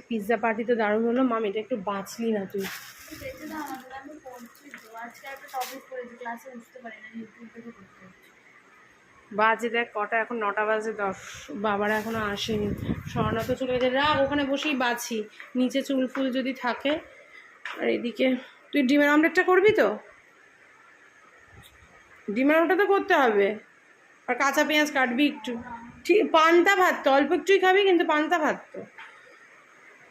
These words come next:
Speaker 1: চলো, এগুলো বেছে নিই, দুব্বাটা আগে, পরে আসছি।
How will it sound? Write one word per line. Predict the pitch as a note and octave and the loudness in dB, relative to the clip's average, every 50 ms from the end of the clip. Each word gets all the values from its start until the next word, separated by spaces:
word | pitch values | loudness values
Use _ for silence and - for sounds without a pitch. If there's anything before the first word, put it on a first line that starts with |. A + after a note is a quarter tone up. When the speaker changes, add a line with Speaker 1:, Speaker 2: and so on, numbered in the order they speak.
| - - - - - - | -20 -20 -20 -18 -8 0
Speaker 1:
চলো, | - E4 D#4+ D4+ D4 C#4 | 2 4 4 6 4 4
এগুলো | C4 C#4 C#4 C#4 | 2 2 0 0
বেছে | B3 C4 B3+ B3+ C4 | 2 2 0 2 2
নিই, | C4+ B3+ A#3+ | 0 0 0
দুব্বাটা | A#3+ A#3+ A3 G#3+ A#3 A3+ A#3 A#3 | 0 -2 -4 -2 -4 -2 -2 -2
আগে, | A#3 A#3 A#3 | -4 -4 -6
পরে | A#3 - C4 B3 A#3+ A#3+ | -8 -6 -4 -2 -2 -2
আসছি। | A3+ A3 A3 - - - - - - - | -2 -2 -4 -8 -12 -14 -16 -18 -20 -20